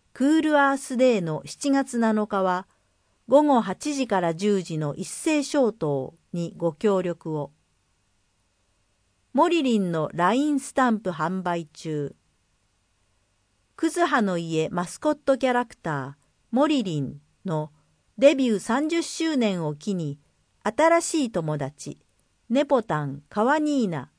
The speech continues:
が加わったスタンプを販売中です。全二十四種類。価格百五十円。秦野環境フェスタ。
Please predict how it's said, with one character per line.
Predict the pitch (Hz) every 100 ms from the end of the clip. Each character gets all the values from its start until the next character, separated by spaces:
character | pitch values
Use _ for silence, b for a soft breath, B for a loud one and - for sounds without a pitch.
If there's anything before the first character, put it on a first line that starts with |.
| 175
が | 165 156
加 | - 170 165
わ | 160
っ | _
た | 156 160
ス | -
タ | 262 254
ン | 220
プ | 190 156
を | 147
販 | - 170 175
売 | 165 165
中 | 147 - 156
で | 151 147
す。 | - - _ _ _ _ _ _ _ _ -
全 | 277 320 202
二 | 185 247
十 | 233 180
四 | 147 202 220
種 | - 220
類。 | 170 135 131 _ _ _ _ _ -
価 | 208
格 | 202 233 226 208 208
百 | 214 220 302
五 | 285
十 | 247 247 226 165
円。 | 139 135 135 _ _ _ _ _ _ _ _ _ _ _ _ _ _ _ _ _
秦 | - 233 285 330
野 | 311
環 | 302 302 285
境 | 277 277 269
フ | 269
ェ | 247
ス | -
タ。 | 147 -